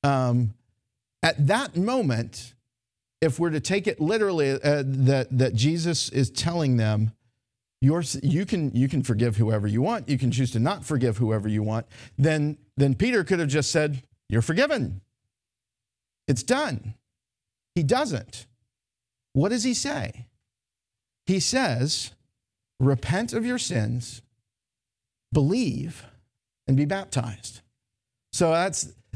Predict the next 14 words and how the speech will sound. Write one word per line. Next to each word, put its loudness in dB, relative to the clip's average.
that 0
is 0
essentially 2
the 4
message 0
of 2
the 2
gospel, 0
to, 2
to -2
repent 0
of 0
your 0
sins, -2